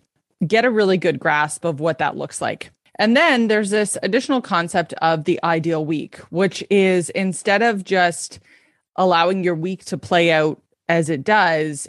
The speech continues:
it's really figuring out, there's a couple of key concepts here. One is your workday startup and shutdown. What things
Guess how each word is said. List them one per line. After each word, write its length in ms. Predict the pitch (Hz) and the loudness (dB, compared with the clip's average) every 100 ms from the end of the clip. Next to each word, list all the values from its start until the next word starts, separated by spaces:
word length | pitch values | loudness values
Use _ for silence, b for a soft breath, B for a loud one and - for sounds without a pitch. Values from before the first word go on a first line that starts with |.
| - | -4
it's 220 | 196 - | -4 -2
really 300 | 180 208 214 | 0 2 2
figuring 560 | - 196 175 180 175 160 | 0 -2 -2 0 0 2
out, 320 | 160 156 - _ _ _ | 2 0 -4 _ _ _
there's 300 | - 180 151 - | 0 0 0 -4
a 60 | 185 | -4
couple 320 | - 214 185 | -2 -2 0
of 80 | 175 | -2
key 160 | 180 | -2
concepts 500 | 165 156 151 165 156 | -2 -4 -4 -4 -6
here. 240 | - 160 160 | -2 2 2
One 280 | 160 175 180 | 2 2 2
is 180 | 165 | 0
your 120 | 175 156 | 0 0
workday 520 | 147 156 - 165 147 | 0 -4 -2 0 0
startup 520 | - - 160 156 160 | -2 0 2 2 -2
and 160 | 160 143 | -6 -2
shutdown. 640 | 170 - 185 185 185 196 _ _ _ _ | -2 0 2 2 0 -4 _ _ _ _
What 340 | - 165 185 - | -4 0 0 0
things 640 | - 185 170 170 160 - | -4 -2 -2 -4 -6 -8